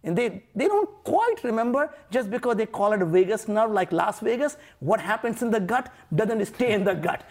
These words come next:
It goes everywhere. We, in fact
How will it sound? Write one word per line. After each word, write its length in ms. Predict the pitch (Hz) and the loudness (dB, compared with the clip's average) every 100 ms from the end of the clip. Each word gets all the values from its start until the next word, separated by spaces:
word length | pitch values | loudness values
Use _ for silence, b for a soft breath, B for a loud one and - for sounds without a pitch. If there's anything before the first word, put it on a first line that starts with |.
| B | B
It 180 | 240 226 | -2 0
goes 280 | 226 226 - - | -2 -2 -8 -4
everywhere. 920 | 247 254 202 175 202 175 151 - - b b b b b | -2 -2 -4 -2 0 0 0 -2 -8 b b b b b
We, 260 | 170 269 | 0 2
in 140 | 285 269 | 2 0
fact 680 | - 302 294 240 - - | -4 -2 0 -2 -8 -16